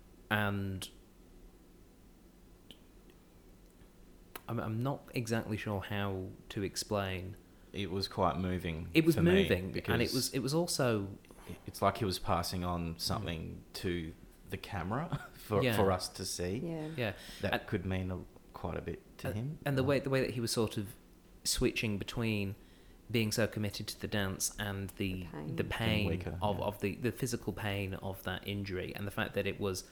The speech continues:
Speaker 1: slowly, well, not even so much slowly, it, it happened quite quickly, to be honest, um, preventing him from continuing the dance, and then eventually he collapses and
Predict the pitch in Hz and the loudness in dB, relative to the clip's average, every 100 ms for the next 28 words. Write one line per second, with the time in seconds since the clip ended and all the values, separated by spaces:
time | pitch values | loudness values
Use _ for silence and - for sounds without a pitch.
0 | - - - - - - - - - - | -18 -20 -20 -20 -20 -20 -20 -12 -2 2
1 | 113 110 104 98 92 92 - - - - | 6 6 4 2 0 -2 -8 -20 -20 0
2 | 113 98 71 110 110 95 92 104 90 - | 2 4 2 2 2 0 0 0 0 0
3 | 104 98 92 87 57 67 104 - 92 - | 6 6 6 2 0 0 -2 -6 -6 -6
4 | 69 98 - 92 - 90 92 92 104 - | -6 -6 -4 -6 -4 -4 -4 -6 -6 -6
5 | - 98 92 92 95 92 - - - - | -4 -2 -2 -4 -4 -6 -10 -14 -18 -20
6 | - - 113 107 101 110 95 92 - 92 | -16 -6 2 2 4 0 -2 -4 -6 -8
7 | 104 95 98 95 92 95 98 90 90 - | -6 -4 -4 -2 -2 -2 -2 -2 -2 -2
8 | 104 98 95 90 - 92 90 87 - 95 | 0 0 0 0 0 -2 -2 -8 -4 -2
9 | 95 - - 87 82 90 | -2 -4 -4 -4 -4 -8